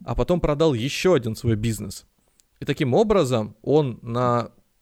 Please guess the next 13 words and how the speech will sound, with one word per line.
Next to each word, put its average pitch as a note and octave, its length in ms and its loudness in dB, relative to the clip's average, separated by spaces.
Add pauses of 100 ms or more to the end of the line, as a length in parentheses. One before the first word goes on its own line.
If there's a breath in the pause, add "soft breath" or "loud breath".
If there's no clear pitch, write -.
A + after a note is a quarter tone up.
Это - 160 -6
вот A2 100 -6
в A2+ 40 0
одном C3 240 0
из A#2 80 -2
выпусков A2+ 520 -6
б-, A#2 480 -2
было, A2+ 300 0
что - 180 -12
в - 60 -18
течение C#3+ 320 -4
пяти B2+ 220 -6
лет D#3 320 0